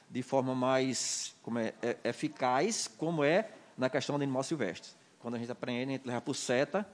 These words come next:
que faz parte do ibama, e a gente lá tem onde deixar os animais. Na,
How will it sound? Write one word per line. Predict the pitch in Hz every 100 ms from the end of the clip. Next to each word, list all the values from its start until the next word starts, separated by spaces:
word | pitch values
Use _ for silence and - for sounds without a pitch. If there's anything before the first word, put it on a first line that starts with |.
| -
que |
faz | - 117
parte | - 113
do | 123
ibama, | 120 117 139 190 - - - - -
e | 120
a | 123
gente | 120 135
lá | 131 123
tem | 131 151 160 -
onde | 127 151
deixar | 165 160 147
os | 143
animais. | 165 160 95 - - - - - - _ _ _ _ _
Na, | - 127 151 196 185 -